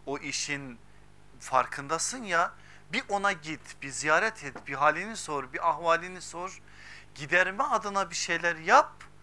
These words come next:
ama asla bu işi reklam yapma. Çünkü Müslüman sır saklayan bir insandır. Müslüman her duyduğunu konuşmaz. İnandığımız, iman ettiğimiz peygamberimiz kişiye günah olarak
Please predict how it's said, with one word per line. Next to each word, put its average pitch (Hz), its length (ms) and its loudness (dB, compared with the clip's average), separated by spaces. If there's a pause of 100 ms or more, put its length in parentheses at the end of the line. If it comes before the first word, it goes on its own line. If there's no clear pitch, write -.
(360)
ama 156 380 4
asla 156 680 0
bu 180 100 -14
işi 143 380 -8
reklam 123 420 -4
yapma. 110 360 -6 (680)
Çünkü 170 360 -6
Müslüman 151 640 0 (400)
sır - 300 -2
saklayan 147 720 -2
bir 170 60 -12
insandır. 117 760 -8 (680)
Müslüman 185 600 0
her 190 380 0
duyduğunu 165 540 -8
konuşmaz. 143 880 0 (560)
İnandığımız, 165 840 2
iman 175 320 0
ettiğimiz 175 520 -6
peygamberimiz 143 880 -2
kişiye 180 540 -2
günah 170 440 2
olarak 147 480 2